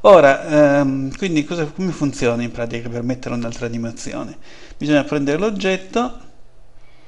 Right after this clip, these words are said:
e, eh, sostituire l'animazione precedente. Qui ad esempio vedete che c'è raise arm, che vuol dire solleva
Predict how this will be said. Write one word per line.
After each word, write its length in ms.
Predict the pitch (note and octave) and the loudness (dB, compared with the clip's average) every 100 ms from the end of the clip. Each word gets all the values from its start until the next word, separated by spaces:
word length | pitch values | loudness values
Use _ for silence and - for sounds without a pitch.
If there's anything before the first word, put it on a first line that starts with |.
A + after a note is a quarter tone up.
| - - - | -18 -18 -16
e, 380 | - F3 D3+ - | -2 0 0 -2
eh, 460 | C#3+ C3 B2+ B2+ C3 | -2 0 0 -2 -6
sostituire 880 | - D3+ - E3 F#3 E3 C3 A#2 A#2+ | -8 -8 -8 -8 -4 -2 0 -2 -4
l'animazione 640 | B2 C#3 C#3 C#3 D#3 B2+ | -2 -2 -4 -2 -2 -2
precedente. 1000 | C3 E3+ - A3 C#3+ C3+ C#3+ G3 A3+ - - | -4 -8 -8 -4 -2 -2 -6 -6 -6 -8 -12
Qui 140 | C3+ | -8
ad 60 | B2+ | -6
esempio 240 | B2+ B2 | -6 -4
vedete 260 | A#2+ B2 A#2 | -6 -4 -6
che 100 | A#2+ | -6
c'è 220 | B2 A#2+ | -4 -2
raise 340 | C3+ C#3 C#3 | 0 -2 2
arm, 300 | D3 C#3 A#2 | 2 2 -2
che 60 | - | -6
vuol 140 | A#2+ | -6
dire 180 | B2 A#2 | -6 -6
solleva 840 | - B2 B2 C3 B2 A#2+ A#2 - | -6 -6 -4 -4 -4 -6 -10 -12